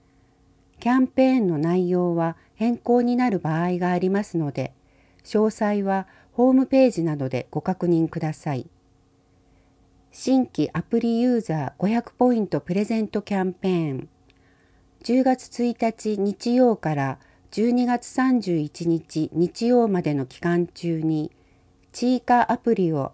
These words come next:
新たにインストールした人には、その場で使える五百ポイントを赤金ポイント加盟店でプレゼント。なお、早期終了の場合があります。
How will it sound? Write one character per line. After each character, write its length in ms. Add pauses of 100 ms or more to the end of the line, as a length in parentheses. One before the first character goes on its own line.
新 220
た 120
に 200
イ 60
ン 80
ス 120
ト 180
ー 40
ル 100
し 80
た 140
人 260
に 180
は、 200 (580)
そ 160
の 140
場 140
で 140
使 320
え 100
る 320
五 100
百 280
ポ 220
イ 60
ン 80
ト 180
を 220 (300)
赤 240
金 220
ポ 220
イ 60
ン 40
ト 120
加 120
盟 240
店 240
で 100
プ 140
レ 140
ゼ 180
ン 80
ト。 280 (760)
な 240
お、 120 (420)
早 260
期 160
終 340
了 220
の 120
場 260
合 120
が 140
あ 80
り 140
ま 180
す。 240